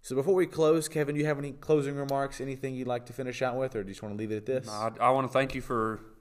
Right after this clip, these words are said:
Speaker 2: I think it's important that we look back on great men of God of the past, 'cause there's so much that we can learn
Speaker 1: Mm.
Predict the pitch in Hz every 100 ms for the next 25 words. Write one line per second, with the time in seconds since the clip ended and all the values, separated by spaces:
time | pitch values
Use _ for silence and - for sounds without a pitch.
0 | _ _ _ _ _ _ - 120 143 143
1 | 127 - 156 151 139 123 135 123 127 143
2 | - 131 120 101 - - _ - 123 117
3 | 123 127 117 110 110 107 104 107 104 104
4 | - 120 120 - 143 147 139 139 127 135
5 | 131 120 113 123 123 107